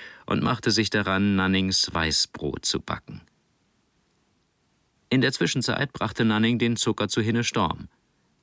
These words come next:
Wieder zu Hause stieg Nanning im Stall auf die Wand des Schweinekobens und stellte das Glas Honig, das er von Hinne bekommen hatte,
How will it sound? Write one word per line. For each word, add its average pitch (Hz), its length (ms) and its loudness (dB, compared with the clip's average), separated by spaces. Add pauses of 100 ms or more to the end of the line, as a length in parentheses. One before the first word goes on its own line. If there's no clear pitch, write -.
(360)
Wieder 151 180 2
zu 131 220 -2
Hause 151 400 0
stieg 131 360 -2
Nanning 110 300 2
im 95 140 0
Stall 104 400 0
auf 104 220 -4
die 95 220 -2
Wand 92 260 0
des - 160 -2
Schweinekobens 110 840 0
und 110 140 0
stellte 98 320 0
das 92 200 -2
Glas 87 360 -2
Honig, 104 560 0
das 78 160 -2
er 82 100 -2
von 82 180 -2
Hinne 85 280 0
bekommen 85 440 0
hatte, 92 320 0